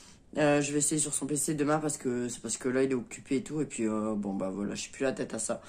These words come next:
Donc, du coup, si ça fonctionne demain, je monte, euh, je vais faire le montage de cette vidéo-là. Et le montage de l'autre vidéo. En fait, ça marche pas, euh,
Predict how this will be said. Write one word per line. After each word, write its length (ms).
Donc, 160
du 140
coup, 160
si 120
ça 120
fonctionne 420
demain, 240
je 140
monte, 340
euh, 440
je 60
vais 120
faire 160
le 60
montage 560
de 380
cette 220
vidéo-là. 600
Et 200
le 180
montage 380
de 80
l'autre 260
vidéo. 260
En 100
fait, 180
ça 80
marche 300
pas, 280
euh, 340